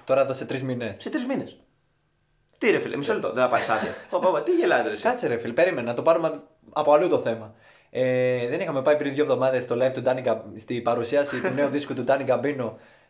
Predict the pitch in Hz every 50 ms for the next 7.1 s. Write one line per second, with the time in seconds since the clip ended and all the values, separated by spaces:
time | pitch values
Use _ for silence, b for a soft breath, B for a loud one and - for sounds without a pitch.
0 | b _ 165 175 190 185 180 175 - 175 175 170 170 180 170 - 156 147 170 175
1 | 175 165 156 220 151 131 123 120 120 117 117 113 120 120 123 131 127 127 131 131
2 | 127 139 131 127 113 120 113 110 107 113 113 120 - - - - 185 - 214 220
3 | 233 226 226 220 214 214 - - _ - - 190 208 202 202 196 - 180 - 190
4 | 175 170 - - 180 170 170 165 170 185 170 151 143 123 113 113 - 131 143 -
5 | 156 156 160 160 151 151 156 143 143 151 147 - 135 131 131 - 143 - - -
6 | 147 139 143 156 147 - 156 139 131 131 113 135 135 135 151 143 127 131 127 139
7 | 147 147